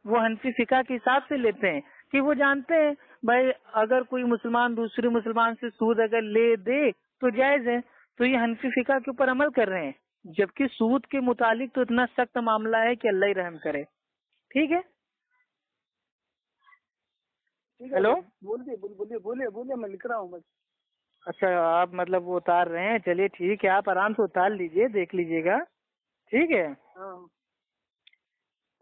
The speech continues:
Speaker 1: अब सुनिए, सलाम के वक्त अगर मतलब वो हवा खारिज हो जाए, ठीक, तो
Speaker 2: हाँ।
Speaker 1: नमाज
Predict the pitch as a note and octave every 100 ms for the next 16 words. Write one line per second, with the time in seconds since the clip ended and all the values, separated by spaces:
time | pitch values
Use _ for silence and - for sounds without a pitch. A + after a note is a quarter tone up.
0 | - G3+ - G3 E3+ D3+ D3+ - _ _
1 | _ _ _ _ _ _ _ G3 F#3 F#3
2 | G#3+ A#3 - A3+ F3+ G#3 - A#3 A3+ _
3 | _ _ _ _ _ F#3+ F#3+ A3+ A3+ -
4 | _ _ _ F#3+ F#3+ G#3 G3+ G#3+ G#3 F3
5 | G3 G3+ F#3 F3+ G3 F3 F3+ E3+ F3 F#3
6 | A#3 - _ _ _ _ _ _ _ _
7 | _ _ _ - A#3 C#4 - _ _ G#3+
8 | G#3 F#3+ F#3 G3